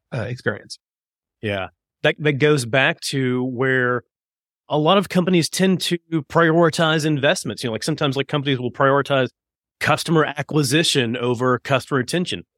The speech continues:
Speaker 2: They
Speaker 1: Yeah.
Speaker 2: will prioritize their own efficiency over customer retention, where it seems like customer retention is your best investment.
Speaker 1: Well, I'm, I,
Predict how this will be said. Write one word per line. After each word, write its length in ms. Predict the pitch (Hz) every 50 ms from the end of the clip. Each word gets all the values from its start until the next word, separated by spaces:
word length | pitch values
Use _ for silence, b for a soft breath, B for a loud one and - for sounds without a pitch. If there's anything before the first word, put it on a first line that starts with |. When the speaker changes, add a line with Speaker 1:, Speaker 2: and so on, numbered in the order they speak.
| _ _
Speaker 2:
They 300 | - 110 117 131 127 127
Speaker 1:
Yeah. 80 | 127 123
Speaker 2:
will 340 | 127 135 131 127 127 123 113
prioritize 1120 | - - - 160 143 135 123 135 147 143 135 131 - 151 139 131 131 127 131 127 117 113
their 180 | 131 139 127
own 320 | 131 139 143 147 147 151 151
efficiency 800 | 139 143 135 - - - 214 - - 156 120 - - 120 104 107 -
over 440 | 110 107 104 95 113 107 107 101 - -
customer 360 | - 123 - - - 113 101
retention, 520 | 92 - - - 90 85 - 87 82 85 _ _ _ _ _ _ _ _ _ _
where 240 | - 123 123 127 - - _ _ _ _ _ _ _ _ -
it 80 | 135
seems 220 | - - 147 160 147
like 200 | 175 - - _
customer 400 | - 170 147 - - 180 170 165
retention 520 | 156 147 - - 151 160 185 - 170 131
is 240 | 123 123 117 120 120
your 120 | 120 120
best 400 | 110 104 95 131 123 123 - -
investment. 520 | 160 143 127 131 151 196 - - - - _ _ _ _ _ _ _ _ _
Speaker 1:
Well, 200 | - 233 190 113
I'm, 260 | 101 104 104 104 104 - -
I, 60 | 104